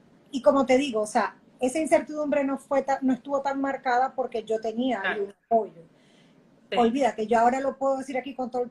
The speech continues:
Speaker 1: con total libertad porque estoy en otro país, pero en ese momento, en mi casa era mía,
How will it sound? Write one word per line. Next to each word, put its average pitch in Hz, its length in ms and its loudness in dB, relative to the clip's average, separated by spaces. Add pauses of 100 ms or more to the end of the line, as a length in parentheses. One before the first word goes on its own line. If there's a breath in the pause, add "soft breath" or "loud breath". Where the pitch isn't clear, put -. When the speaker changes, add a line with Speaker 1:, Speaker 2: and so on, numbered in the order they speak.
(140)
Speaker 1:
con 233 180 -2
total 226 340 -4
libertad 240 440 -2
porque 226 340 -14
estoy 226 240 -4
en 220 100 -4
otro 214 200 -10
país, 214 320 -8 (140)
pero 202 240 -4
en 202 120 -12
ese 208 180 -4
momento, 240 400 2 (200)
en 233 200 4
mi 220 100 2
casa 214 260 0
era 196 100 -2
mía, 277 400 -2